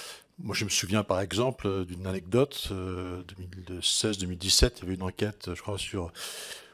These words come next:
pour blanchiment, euh, et, euh,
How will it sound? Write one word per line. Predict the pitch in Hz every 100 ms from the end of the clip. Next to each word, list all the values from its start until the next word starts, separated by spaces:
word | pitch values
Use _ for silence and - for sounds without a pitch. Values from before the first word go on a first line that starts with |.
| _
pour | -
blanchiment, | 92 107 110 - 110 113 113 113 113 113
euh, | 101 101 101 101 101 101 104 110
et, | 101 104 98
euh, | 92 90